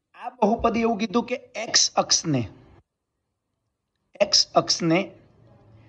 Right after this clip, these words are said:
કયા બિંદુમાં છેદે? ખાલી જગ્યા બિંદુમાં છેદે. જ્યારે આ રીતનું પૂછ્યું ને કે એક્સ અક્ષને ખાલી જગ્યા બિંદુમાં છેદે,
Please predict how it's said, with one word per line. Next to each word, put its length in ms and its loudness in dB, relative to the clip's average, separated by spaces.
કયા 220 6
બિંદુમાં 480 4
છેદે? 280 -4
ખાલી 240 0
જગ્યા 320 -2
બિંદુમાં 920 -4
છેદે. 380 2
જ્યારે 1500 -2
આ 100 2
રીતનું 280 0
પૂછ્યું 280 2
ને 60 -2
કે 80 -2
એક્સ 300 4
અક્ષને 380 -8
ખાલી 280 -8
જગ્યા 300 -6
બિંદુમાં 500 -2
છેદે, 360 -2